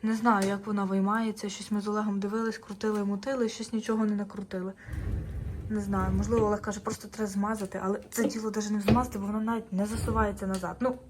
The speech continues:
в общем, ось такі дрібнички також потрібно поробити. Нарешті ми вилізли з своєї печери,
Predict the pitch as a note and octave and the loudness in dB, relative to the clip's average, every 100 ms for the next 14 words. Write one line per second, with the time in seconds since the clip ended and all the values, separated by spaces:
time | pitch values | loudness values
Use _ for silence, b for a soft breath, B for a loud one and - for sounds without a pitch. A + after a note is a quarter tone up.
0 | - G3 F3+ - F3 - - B B B | -6 -2 -2 -4 -8 -8 -20 B B B
1 | B A3+ A3+ A#3 A3+ G#3+ A3 B3 B3 - | B -4 -2 -2 0 2 2 0 0 -2
2 | G#3 G3+ A3 - F#3+ - G#3 G3+ G3 G3 | -2 -2 -6 -6 -10 -2 2 4 2 0
3 | - - A#3 A3+ G3 F#3+ F#3+ - - - | -6 0 4 4 4 2 0 -8 -18 -20
4 | - - _ B3+ A#3+ A#3+ - G#3+ G#3+ G#3+ | -20 -20 _ 6 6 6 4 4 6 6
5 | G#3+ G#3 G#3 G#3+ G#3+ G#3 G#3+ A3 - A3 | 4 4 0 4 6 8 6 4 4 4
6 | C4 | 6